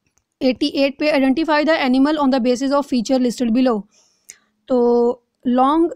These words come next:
backbone, many muscles, body curve into many loops for moving forward। देखिए, body curved into many loops,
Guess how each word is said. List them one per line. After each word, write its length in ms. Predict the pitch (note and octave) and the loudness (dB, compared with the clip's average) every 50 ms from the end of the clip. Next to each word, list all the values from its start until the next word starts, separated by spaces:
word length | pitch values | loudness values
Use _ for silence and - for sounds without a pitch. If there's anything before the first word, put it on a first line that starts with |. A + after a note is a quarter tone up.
| - | -4
backbone, 880 | A#3+ G#3 B3 B3 B3+ C4+ C4 - - B3+ G3+ G#3+ A#3 A#3 A3+ G#3+ G#3+ G#3+ A3 _ _ _ _ _ _ _ _ _ _ _ _ _ _ _ _ _ B3 | -2 0 0 0 0 -4 -6 -6 -4 -2 0 0 0 -2 -2 -6 -6 -10 -12 _ _ _ _ _ _ _ _ _ _ _ _ _ _ _ _ _ 0
many 340 | A#3 A#3+ B3 B3+ C4 C#4+ C#4+ | 0 2 2 2 2 2 4
muscles, 640 | C#4 C#4+ C#4 C4+ - D4 C#4+ D#4 D#4 - - - _ _ _ _ _ _ _ - | 2 2 0 0 0 0 0 0 -4 -8 -12 -18 _ _ _ _ _ _ _ -2
body 440 | A3+ G3+ A#3+ A#3+ A#3+ A3+ A#3 D4 D4+ C#4 - C4+ | 0 2 2 2 2 0 0 -2 -4 -2 0 2
curve 280 | B3+ C4 C#4 D4 D4 - - B3+ | 2 2 2 0 -2 -2 0 0
into 220 | B3 G#3+ C4+ B3+ A3+ A3 A3+ | 0 0 0 0 2 2 2
many 300 | A#3 A#3+ C4+ D4+ D4+ C4+ | 2 2 2 4 4 4
loops 300 | C4+ C#4 C4+ - - - - | 2 2 -2 -4 -10 -4 -2
for 100 | C4+ C4 B3 | 0 2 2
moving 400 | A#3+ A#3 A#3+ A3+ C4+ C4+ C4+ - - | 2 2 2 4 2 2 2 2 -2
forward। 380 | A#3+ A3 G#3+ G#3 G#3 G#3+ G#3+ F#3+ - _ _ _ - _ _ _ | -4 -4 -2 -4 -4 -6 -6 -8 -14 _ _ _ -20 _ _ _
देखिए, 240 | C4 D4+ C#4+ E4 D4+ | -4 0 0 0 0
body 400 | A3+ G#3 A3 A#3+ C4 C4 C#4 F4 | 0 0 0 0 0 0 -2 -4
curved 300 | - - D4 D4 D4 C4 | -2 0 0 0 0 0
into 200 | D#4 D4 C4+ D#4+ | -2 -2 0 2
many 320 | C#4 C4 C4 C#4+ D#4+ D4 D4+ | 2 2 4 2 2 2 0
loops, 300 | D#4 C#4 - - - | -2 -4 -8 -16 -20